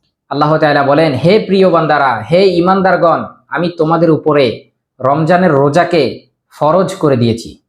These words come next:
রমজান মাসের রোজাকে আমি তোমাদের উপরে ফরজ করে দিয়েছি, যেমনটা ফরজ করেছিলাম তোমাদের পূর্ববর্তীদের উপরে, যেমনটা ফরজ করেছিলাম তোমাদের পূর্ববর্তী লোকদের উপরে,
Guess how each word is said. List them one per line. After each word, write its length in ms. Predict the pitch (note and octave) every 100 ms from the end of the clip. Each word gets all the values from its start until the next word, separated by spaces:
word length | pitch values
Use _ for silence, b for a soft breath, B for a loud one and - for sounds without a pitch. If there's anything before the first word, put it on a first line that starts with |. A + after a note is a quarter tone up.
| _
রমজান 440 | B2 C#3 C#3 D3+ D3
মাসের 440 | C#3+ C#3+ E3+ C#3
রোজাকে 440 | C3+ C#3+ F3 F3+
আমি 180 | F3 E3
তোমাদের 340 | D#3+ D3 D3 D3
উপরে 320 | C#3+ E3 A3
ফরজ 360 | - D#3 E3
করে 200 | - D3+
দিয়েছি, 420 | C3+ B2+ B2+ G2+ _ _ _ _ _
যেমনটা 480 | C3 F#3+ A#3 A3+ A3+
ফরজ 340 | - F#3 F#3
করেছিলাম 580 | - F3+ F3 E3 D#3+ B2+ -
তোমাদের 320 | E3 E3+ D#3+
পূর্ববর্তীদের 720 | - G3 G#3 F3+ F3 C3+ B2+
উপরে, 360 | A2+ A2+ F#2+ - _ _ _ _ _ _ _ _ _
যেমনটা 440 | B2 D3 D#3 D#3+
ফরজ 300 | D#3 D3+ D#3
করেছিলাম 600 | - E3 D#3+ E3+ E3+ F#3 F3
তোমাদের 300 | D#3+ E3+ E3
পূর্ববর্তী 600 | F#3 F3+ G#3 G3 G3 G3+
লোকদের 320 | F#3 E3 F3+
উপরে, 480 | F3 F3 C#3+ G#2+